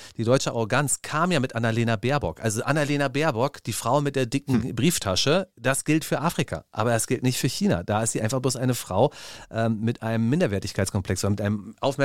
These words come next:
Speaker 1: Aufmerksamkeitsdefizitsyndrom, die sich ständig
Speaker 2: <laughs>
Speaker 1: irgendwo in die, in die Medien stellen muss. Und dann <laughs> traut die sich aus diesem Winzland Deutschland tatsächlich in China irgendwelche Ansagen zu machen.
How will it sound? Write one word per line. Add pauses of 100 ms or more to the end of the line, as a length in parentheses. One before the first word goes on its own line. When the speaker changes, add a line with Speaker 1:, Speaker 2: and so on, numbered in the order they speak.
(340)
Speaker 1:
Aufmerksamkeitsdefizitsyndrom,
die
sich
ständig
Speaker 2:
<laughs>
Speaker 1:
irgendwo
in
die,
in
die
Medien
stellen
muss. (180)
Und
dann (100)
<laughs>
traut
die
sich
aus
diesem
Winzland
Deutschland
tatsächlich
in
China
irgendwelche
Ansagen
zu
machen.